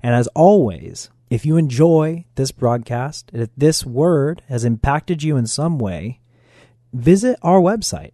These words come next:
S O G M I dot org. Again, that's S O G M I dot org. You can listen to previous broadcasts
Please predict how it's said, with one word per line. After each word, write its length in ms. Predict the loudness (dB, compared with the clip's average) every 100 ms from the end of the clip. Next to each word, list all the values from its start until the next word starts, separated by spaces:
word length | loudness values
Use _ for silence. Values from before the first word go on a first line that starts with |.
| _
S 180 | -2 2
O 80 | 2
G 160 | 2
M 140 | 0 0
I 220 | 0 -2
dot 220 | -2 -4 -4
org. 320 | -6 -6 -8
Again, 200 | -4 -2
that's 220 | -2 -4 -2
S 280 | 0 -2 0
O 160 | 2
G 360 | 2 0 -4 -4 -4
M 260 | -2 -2 -2
I 420 | -2 -2 -2 -6 -12 _ _ _ 0
dot 240 | 2 2
org. 420 | 0 0 0 -2 -4
You 140 | -2
can 180 | 0 0
listen 300 | 0 0 -4
to 300 | -2 -4 -4 -10 _ _ -6
previous 500 | 2 2 4 0 2
broadcasts 880 | 2 2 0 -10 -12 -14 -14 -16